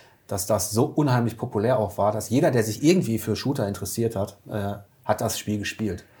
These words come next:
Ähm, oder hat zumindest mal reingeschnuppert und dann zu sehen, okay,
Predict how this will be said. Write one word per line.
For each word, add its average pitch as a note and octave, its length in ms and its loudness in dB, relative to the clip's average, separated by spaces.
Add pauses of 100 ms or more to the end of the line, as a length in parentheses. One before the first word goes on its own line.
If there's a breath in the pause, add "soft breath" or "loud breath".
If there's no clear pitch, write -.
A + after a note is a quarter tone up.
(400 loud breath)
Ähm, F#2+ 400 -2
oder A2 200 4
hat A2 120 2
zumindest A#2 440 2
mal A2 80 4
reingeschnuppert A2 640 2
und G2+ 100 2
dann G#2+ 160 4
zu A#2 100 -2
sehen, G2 300 2
okay, A2 460 2